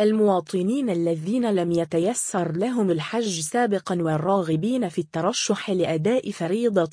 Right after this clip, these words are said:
الحج، المترشحون لأول مرة والمترشحون الذين سبق لهم التسجيل، إلى التسجيل حصريا عن طريق الرابط التالي: H T T P colon slash slash hajj dot affairs religious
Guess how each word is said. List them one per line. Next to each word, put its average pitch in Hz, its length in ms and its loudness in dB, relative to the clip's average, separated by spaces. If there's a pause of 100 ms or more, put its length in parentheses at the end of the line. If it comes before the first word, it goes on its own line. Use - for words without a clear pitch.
الحج، 196 520 -4 (280)
المترشحون 208 1080 0
لأول 175 640 2
مرة 202 400 0
والمترشحون 170 1300 -2
الذين 170 600 0
سبق 240 400 -2
لهم 180 380 0
التسجيل، 185 840 -2 (280)
إلى 262 180 2
التسجيل 208 720 -2
حصريا 220 680 -2
عن 165 220 -2
طريق 175 440 -2
الرابط 208 540 0
التالي: 160 680 -2 (760)
H - 340 -2
T 254 220 -2
T 208 200 0
P 240 200 -4 (120)
colon 214 440 2
slash 214 420 0
slash 247 520 -2
hajj 170 460 0
dot 208 220 0
affairs 240 380 0
religious 190 640 2